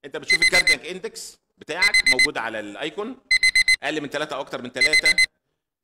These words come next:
بتشوف الجلوبال اند دايستوليك اندكس اقل من سبعمية ولا اكتر من سبعمية، يبقى ده حفظت رقمين. وبتشوف الاكسترا لانج ووتر اندكس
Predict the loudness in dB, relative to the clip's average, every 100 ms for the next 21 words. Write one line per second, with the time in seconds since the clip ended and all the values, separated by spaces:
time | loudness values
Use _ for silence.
0 | _ _ -18 -4 0 2 2 4 2 0
1 | -6 -6 -6 -6 -8 -12 -18 _ _ -2
2 | 2 2 4 2 0 -6 -8 -10 -10 -14
3 | -18 -20 -20 _ -4 0 2 2 2 0
4 | -4 -10 -8 -8 -8 -10 -14 -14 -14 -2
5 | 0 2 2 2 0 -2 -10 -10 -10 -10
6 | -10 -14 _ _ _ 2 4 2 2 0
7 | -2 -6 -8 -8 -4 -2 -2 -4 -6 -2
8 | 2 4 4 2 -2 -6 -8 -10 _ _
9 | -8 -8 -10 -10 -2